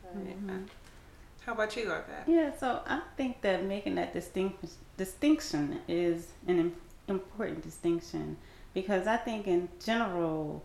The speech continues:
Speaker 2: we always act as if we know certain things. Like, even maybe the conversation we're having today, people are saying, "Oh, I already know that,"
Speaker 1: <laughs>
Speaker 2: you know? Or if you talk about, "Okay, well, all things are possible," people are like, "I know."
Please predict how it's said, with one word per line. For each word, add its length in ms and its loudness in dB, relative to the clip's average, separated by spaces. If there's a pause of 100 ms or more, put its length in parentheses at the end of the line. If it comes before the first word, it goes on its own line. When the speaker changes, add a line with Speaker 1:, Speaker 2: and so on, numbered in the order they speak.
(920)
Speaker 2:
we 360 0
always 500 10 (220)
act 300 6
as 160 2
if 120 2
we 140 4
know 220 6
certain 300 0
things. 560 -4
Like, 260 0 (600)
even 400 8
maybe 220 6
the 60 2
conversation 580 2
we're 60 2
having 320 4
today, 440 2
people 280 2
are 80 8
saying, 180 2
"Oh, 60 8
I 80 10
already 220 4
know 240 4
that," 380 0 (300)
Speaker 1:
<laughs> 300 -12
Speaker 2:
you 120 2
know? 360 6 (320)
Or 260 12
if 80 6
you 120 -2
talk 300 6
about, 600 6
"Okay, 320 2
well, 260 2
all 180 4
things 300 2
are 60 2
possible," 560 4
people 260 0
are 40 4
like, 220 2
"I 120 10
know." 420 8